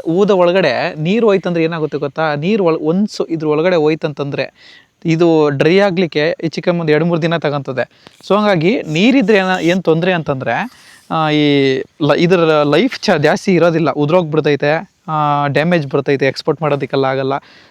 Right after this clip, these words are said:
So ಹಂಗಾಗಿ ನೀರನ್ನ ಅವಾಯ್ಡ್ ಮಾಡ್ಕೊಂಡ್ರೆ, ಡ್ರೈ ಎತ್ಕೊಂಡೋದ್ರೆ ಮಾರ್ಕೆಟ್ಗೆ ಒಳ್ಳೆ ರೇಟ್ ಹೋಗುತ್ತೆ. ನೀವೇನಾದ್ರೂ ಇವಾಗ, ಆ, ಒಂದು ಅಂದಾಜಿಗೆ ಹೇಳ್ತೀನಿ, ಆ, ಡ್ರೈ ಇರೋದು ನಾನ್ನೂರು ರೂಪಾಯಿ ಹೋಗ್ತಾ ಇದೆ ಅಂತ ಅಂದ್ಕೊಳ್ಳಿ.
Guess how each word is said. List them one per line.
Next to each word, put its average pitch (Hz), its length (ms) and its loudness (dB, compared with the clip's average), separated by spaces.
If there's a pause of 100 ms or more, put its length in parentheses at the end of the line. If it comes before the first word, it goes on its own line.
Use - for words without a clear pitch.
(160)
So 196 100 4
ಹಂಗಾಗಿ 202 540 2
ನೀರನ್ನ 202 540 2
ಅವಾಯ್ಡ್ 180 260 2
ಮಾಡ್ಕೊಂಡ್ರೆ, 165 420 0
ಡ್ರೈ 156 260 2
ಎತ್ಕೊಂಡೋದ್ರೆ 165 500 0
ಮಾರ್ಕೆಟ್ಗೆ 143 500 -2 (420)
ಒಳ್ಳೆ 170 220 4
ರೇಟ್ 160 220 2
ಹೋಗುತ್ತೆ. 139 400 -2 (440)
ನೀವೇನಾದ್ರೂ 208 520 2
ಇವಾಗ, 175 280 2 (320)
ಆ, 160 60 -2 (200)
ಒಂದು 156 120 0
ಅಂದಾಜಿಗೆ 180 400 2
ಹೇಳ್ತೀನಿ, 147 320 -2 (280)
ಆ, 151 160 -2
ಡ್ರೈ 147 380 2
ಇರೋದು 226 300 4
ನಾನ್ನೂರು 175 420 2
ರೂಪಾಯಿ 165 180 0
ಹೋಗ್ತಾ 156 280 0
ಇದೆ 147 140 2
ಅಂತ 147 160 -4
ಅಂದ್ಕೊಳ್ಳಿ. 139 360 -2